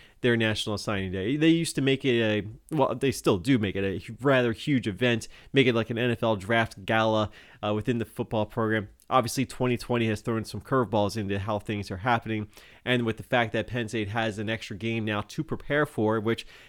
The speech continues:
as of we're recording this, that game is still on, so that's good news, as Penn State prepares for Illinois this weekend in Big Ten Champions Week. But of course, having to go through the, the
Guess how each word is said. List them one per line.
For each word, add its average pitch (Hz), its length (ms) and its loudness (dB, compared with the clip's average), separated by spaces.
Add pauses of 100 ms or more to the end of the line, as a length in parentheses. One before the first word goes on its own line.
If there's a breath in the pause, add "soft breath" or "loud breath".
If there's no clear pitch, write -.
as 131 200 6
of 139 100 6
we're 120 220 2
recording 135 540 6
this, 139 200 4 (140)
that 170 160 2
game 190 140 4
is - 80 0
still 196 220 6
on, 127 280 4
so 120 180 2
that's 131 320 2
good 151 320 6
news, 135 380 4 (760)
as 123 160 -2
Penn 135 180 4
State 131 180 2
prepares 127 420 4
for 117 260 -2
Illinois 117 440 -2
this 107 180 -2
weekend 120 320 0 (320 loud breath)
in 113 120 -4
Big 120 160 0
Ten 104 200 -4
Champions 120 400 -4
Week. 107 180 -4
But 120 100 0
of - 60 -4
course, 131 240 2 (500 loud breath)
having 135 480 2
to 120 220 4
go 135 220 4
through 127 260 -2
the, 110 480 2
the 107 200 -4